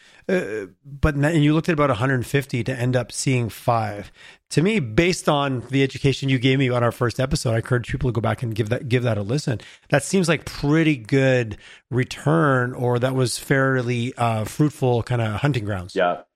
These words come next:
Speaker 2: Yeah. So t-, two things that, uh, we think is interesting. W-, you know, one, um, the deal quality that we've seen has been really strong,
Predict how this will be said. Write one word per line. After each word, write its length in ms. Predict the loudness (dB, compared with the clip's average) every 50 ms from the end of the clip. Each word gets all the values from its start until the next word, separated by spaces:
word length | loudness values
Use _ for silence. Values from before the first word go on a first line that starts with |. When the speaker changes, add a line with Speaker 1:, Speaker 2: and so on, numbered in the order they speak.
| _ _ _ _ 4
Speaker 2:
Yeah. 160 | 6 6 6
So 400 | 4 4 4 4 4 4 2 -2
t-, 180 | -6 -8 -8
two 220 | -4 0 2 2 4
things 260 | 4 2 2 2 0
that, 180 | 0 0 0 0
uh, 180 | -2 -2 -2 -4
we 200 | -4 -2 -2 -2
think 160 | -2 -2 0
is 60 | 0
interesting. 320 | -2 -2 -2 -4 -4 -4
W-, 200 | -2 -4 -4 -4 -4
you 60 | -4
know, 60 | -2 0
one, 600 | 2 4 4 4 4 2 2 0 -2 -4 -6 -10 _ _ _ _ _ _ _ _ _ _
um, 600 | 0 2 4 4 4 4 2 2 0 -2 -6 -8 -14 _
the 340 | -2 0 2 2 2 0 -4 _
deal 720 | 0 2 4 4 4 4 4 4 4 2 2 0 -2 -4 -10 _ _ _ _ _ _
quality 640 | 2 4 6 6 6 6 4 2 2 0 0 0
that 160 | -2 -4 -6
we've 220 | -6 -6 -6 -8 -8
seen 400 | -8 -6 -4 -4 -2 -2 -4 -4
has 140 | -6 -6 -4
been 180 | -4 -2 -2
really 180 | 0 -2 -2 -4
strong, 460 | -4 -4 -4 -4 -4 -4 -6 -8